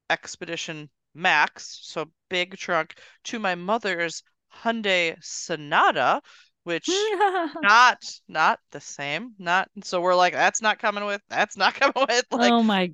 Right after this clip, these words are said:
Speaker 1: "You need a
Speaker 2: goodness, oh
Speaker 1: suitcase of
Speaker 2: jeez.
Speaker 1: clothes and all the lacrosse equipment and a couple chairs," and I'm like, "Sorry, kid," to my daughter,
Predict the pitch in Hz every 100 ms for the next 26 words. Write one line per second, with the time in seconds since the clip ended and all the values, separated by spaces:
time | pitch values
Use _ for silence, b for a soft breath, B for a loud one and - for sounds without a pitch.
0 | 175 170 226 202 - 175 165 156 151 302
1 | 359 440 453 311 - 349 302 302 359 330
2 | 320 - 220 208 226 254 254 240 - 269
3 | 285 - - 339 285 247 233 208 - 262
4 | - - 226 175 143 170 185 185 202 196
5 | 185 - 220 185 180 202 170 170 170 160
6 | 165 160 156